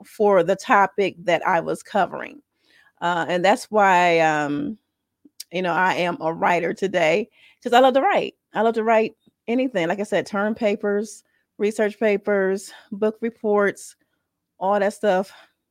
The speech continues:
I, I loved. I did. I was like a, I think everybody has, like, a nerd or geek side to them, something that they really love. And writing is one of the things that I love and research. So again,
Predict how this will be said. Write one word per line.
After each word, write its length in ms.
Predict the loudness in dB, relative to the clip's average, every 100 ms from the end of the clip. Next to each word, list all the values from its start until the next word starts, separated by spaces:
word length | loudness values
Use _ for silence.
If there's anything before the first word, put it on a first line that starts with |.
| _ _ _
I, 220 | -8 -8 -6
I 140 | -4 -2
loved. 640 | 0 0 -2 -4 -8 _ _ _ _ _ _ _ _ _
I 160 | -10 -8
did. 260 | -6 -6 -6
I 100 | -4
was 160 | -6
like 220 | -6 -6 -2
a, 180 | -4 -4 -10 _ _ -10
I 120 | -8 -6
think 140 | -2
everybody 520 | 0 2 2 0 0 0
has, 400 | 2 2 2 -2
like, 200 | -4 -2
a 80 |
nerd 480 | -4 -2 0 0 -2
or 160 | -2 -2
geek 300 | -4 -8 -4
side 260 | -2 -2
to 80 | -2
them, 120 | -4 -4
something 240 | -4 -4
that 100 | -4
they 80 | -4
really 300 | -2 -2 0
love. 500 | 2 4 4 4 0 _ -20 -20 -20 _
And 300 | -4 -2 0
writing 340 | 2 2 2 0
is 160 | -4
one 160 | -4 -4
of 80 | -2
the 80 | -2
things 280 | -4 -4
that 340 | -4 -4 -4 -10 _ _ -12 -4
I 220 | -4 -2
love 500 | -2 -2 0 -2 -4
and 220 | -6 -6
research. 560 | -6 -8 -8 -10 -10 -20 _ _ _ _ _ _
So 680 | -8 2 6 8 8 4 0 -2
again, 640 | -2 0 -2 -2 0 2